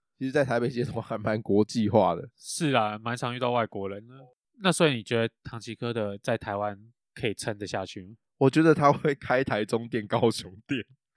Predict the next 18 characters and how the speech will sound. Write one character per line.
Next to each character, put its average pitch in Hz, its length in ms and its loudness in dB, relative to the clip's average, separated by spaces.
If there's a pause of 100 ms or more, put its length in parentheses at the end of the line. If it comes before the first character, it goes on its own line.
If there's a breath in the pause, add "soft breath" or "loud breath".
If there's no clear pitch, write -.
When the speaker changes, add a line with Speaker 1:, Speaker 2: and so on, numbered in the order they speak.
Speaker 2:
一 135 120 -4
定 165 220 2
会， 131 280 6
这 180 160 2
个 135 120 0
一 123 40 -4
定 147 120 0
会 147 80 4
开 131 180 2
分 107 260 -4
店。 104 260 -4
Speaker 1:
对， 131 200 4
我 120 160 4
就 165 120 4
很 117 220 4
期 127 200 -8
待 151 140 2
他 139 260 2